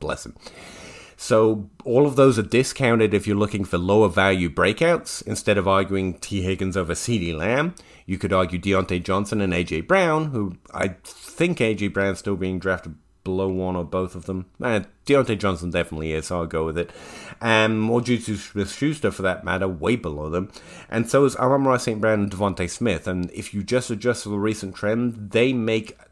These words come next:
pretty good cases to be as likely to be one of those four or five breakouts that happen this year. So I think the anti-C D Lamb argument is that they see a lot of people making that risk,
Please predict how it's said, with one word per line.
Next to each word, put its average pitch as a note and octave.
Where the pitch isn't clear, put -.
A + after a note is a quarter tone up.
pretty C3+
good B2+
cases A2+
to F#2
be F#2
as A2
likely G2
to -
be A#2
one G#2
of G#2
those F#2+
four G2
or F#2
five F#2+
breakouts F2
that -
happen D#2
this D2
year. D2
So A2+
I C3+
think D#3
the G2
anti-C A#2
D G#2
Lamb F#2+
argument B2+
is G2+
that F#2
they F#2+
see A2+
a F#2
lot F#2
of A2
people G#2+
making G2
that G2
risk, F2+